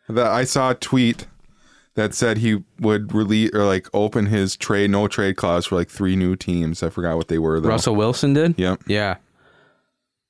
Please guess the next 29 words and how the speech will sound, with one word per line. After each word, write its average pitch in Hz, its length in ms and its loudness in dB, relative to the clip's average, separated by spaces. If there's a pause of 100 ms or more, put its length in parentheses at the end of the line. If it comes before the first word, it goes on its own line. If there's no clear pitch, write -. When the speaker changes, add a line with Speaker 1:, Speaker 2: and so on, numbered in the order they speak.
(160)
Speaker 2:
I - 80 -20
don't 135 120 2
even 95 180 0
know 98 140 0
how 104 120 -2
you 101 160 0
get. 101 260 -2
Ooh, 165 300 2
no, 151 300 0
New 127 160 4
Orleans 131 340 2
Saints. 104 420 -2 (360)
Speaker 1:
Oh, 120 480 2
shit. - 680 0
Speaker 2:
Send 131 280 2
him 135 120 4
to 135 60 4
the 127 100 2
Saints. - 560 -2 (580)
Speaker 1:
No 104 140 0
doubt. 101 460 -2 (380)
Speaker 2:
That's, 117 340 -2
that's 117 380 -2
my 107 100 0
pick, 101 380 -4
New 113 120 2
Orleans 101 380 0
Saints. 85 400 -6 (420)
Speaker 1:
Uh, 95 560 0